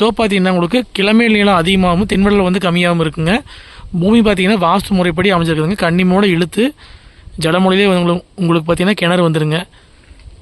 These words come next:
உள்ள வரக்கான பாதையும் பார்த்தீங்கன்னா ஜடமொழியிலே உள்ள வந்துக்கலாங்க நீங்க. உள்ளுக்குள்ள பார்த்தீங்கன்னா வண்டி போயிட்டு வர்றதுக்கு தகுந்த மாதிரி பார்த்தீங்கன்னா உங்களுக்கு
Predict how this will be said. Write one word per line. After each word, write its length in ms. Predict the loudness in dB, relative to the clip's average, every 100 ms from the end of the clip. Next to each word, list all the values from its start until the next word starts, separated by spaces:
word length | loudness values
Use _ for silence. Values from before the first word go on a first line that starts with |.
| -8 -2
உள்ள 100 | 2 2
வரக்கான 340 | 0 0 -2 0
பாதையும் 300 | 0 0 0
பார்த்தீங்கன்னா 280 | 0 0 0
ஜடமொழியிலே 380 | 0 0 0 0
உள்ள 100 | 0 0
வந்துக்கலாங்க 400 | -2 -2 -2 -4 -6
நீங்க. 160 | -6 -10 -14 _ _ _ _ _ -20 -20 _ -20 -20 _ _ -20 _ _ _ _ _ _ _ _ _ _ _ _ _ _ _ _ _ _ _ _ _
உள்ளுக்குள்ள 300 | -4 0 2
பார்த்தீங்கன்னா 320 | 2 2 2 2
வண்டி 160 | 2 2
போயிட்டு 220 | 2 2
வர்றதுக்கு 220 | 0 2
தகுந்த 160 | 0 0
மாதிரி 120 | 0 0
பார்த்தீங்கன்னா 300 | 0 0 0
உங்களுக்கு 240 | -2 -2